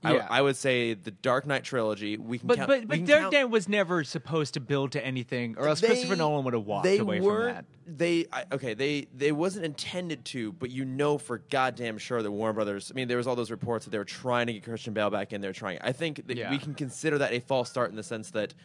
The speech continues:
Speaker 1: Warner Brothers would have wanted that to spin off into something. So that,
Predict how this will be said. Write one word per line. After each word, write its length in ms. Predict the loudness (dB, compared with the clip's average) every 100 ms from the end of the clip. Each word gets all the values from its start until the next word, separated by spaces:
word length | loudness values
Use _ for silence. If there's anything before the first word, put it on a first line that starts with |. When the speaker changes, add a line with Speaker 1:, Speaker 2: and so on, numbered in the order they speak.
| -18
Speaker 1:
Warner 320 | -8 2 4 4
Brothers 260 | 2 2
would 100 | -2
have 140 | -4 -2
wanted 360 | 0 0 0
that 160 | -2 -2
to 60 |
spin 200 | -6 -6
off 180 | -6 -6
into 100 | -10
something. 440 | -10 -10 -8 -12 -10
So 100 | -4
that, 380 | -2 -2 -6